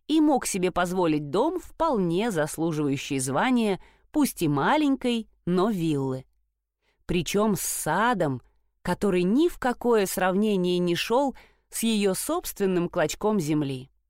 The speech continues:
Поразмыслив ещё немного, Ленра решила, что интересуют её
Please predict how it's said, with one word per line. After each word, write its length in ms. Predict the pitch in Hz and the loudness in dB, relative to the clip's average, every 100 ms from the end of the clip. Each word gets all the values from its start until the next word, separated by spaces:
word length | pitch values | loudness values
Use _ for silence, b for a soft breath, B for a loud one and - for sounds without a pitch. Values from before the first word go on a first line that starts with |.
| _ _ _ _ _ _ _ _ _ _ _ _ _ | _ _ _ _ _ _ _ _ _ _ _ _ _
Поразмыслив 640 | 180 175 175 180 139 135 - | -2 0 0 0 -2 -6 -4
ещё 320 | 170 - 156 | -4 -2 -2
немного, 560 | 135 131 139 156 285 349 - _ _ _ - | -2 -2 0 0 -2 -4 -12 _ _ _ -6
Ленра 440 | 196 349 370 285 | -2 2 2 2
решила, 500 | 233 214 - 269 240 | 2 0 -2 -2 0
что 240 | 226 - 214 | -2 -2 0
интересуют 720 | 196 208 180 - 302 349 311 | 0 0 -2 -2 -2 0 0
её 400 | 240 233 247 254 | 0 0 2 0